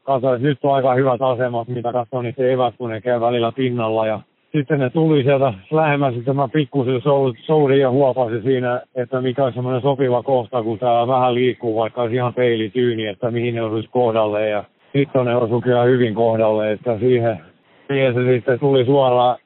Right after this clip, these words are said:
suoraan kohdalle ja niitä meni ali ja niitä oli vieressä. Ja en mä ole mikään valasasiantuntija, että en tiedä, oli se isopää valaita vai tappaja valaita vai mitä oli, mutta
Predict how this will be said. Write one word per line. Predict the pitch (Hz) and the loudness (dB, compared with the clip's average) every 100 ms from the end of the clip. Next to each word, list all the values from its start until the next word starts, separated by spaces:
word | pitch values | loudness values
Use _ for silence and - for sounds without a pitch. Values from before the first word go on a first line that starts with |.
| _ - | _ 0
suoraan | 170 147 147 160 | 2 4 2 2
kohdalle | 151 135 135 127 | 2 2 2 2
ja | 127 | 2
niitä | 123 123 127 | 0 -2 -2
meni | 127 127 127 | -2 -2 0
ali | 127 123 113 | 0 0 -2
ja | 110 101 - _ - | -4 -8 -18 _ -10
niitä | 127 113 127 | -8 -2 -2
oli | 123 123 | 0 0
vieressä. | 127 123 117 101 123 | 0 0 -2 -4 -4
Ja | 113 110 - _ - | -4 -6 -10 _ -8
en | 123 123 | -6 -2
mä | 127 | -2
ole | 127 | 0
mikään | 123 127 123 98 | -2 0 -2 -2
valasasiantuntija, | 117 127 123 117 123 117 120 110 127 117 120 123 | 0 2 2 0 0 0 -4 -2 -4 -2 0 0
että | 113 127 123 | 0 -2 -2
en | 117 | -2
tiedä, | 127 127 | 0 2
oli | 123 113 | 2 0
se | 104 98 92 - _ | -4 -6 -10 -20 _
isopää | 143 131 127 139 127 | -2 0 0 2 2
valaita | 127 131 127 127 127 | 2 2 2 2 2
vai | 127 123 - | 2 0 0
tappaja | 135 123 127 127 120 | -4 -2 0 0 2
valaita | 123 123 117 123 | 0 0 0 0
vai | 123 110 - _ | 0 -2 -8 _
mitä | 135 127 135 | -6 -2 0
oli, | 127 127 | 2 0
mutta | 123 123 - 127 127 | -2 -6 -2 -2 -2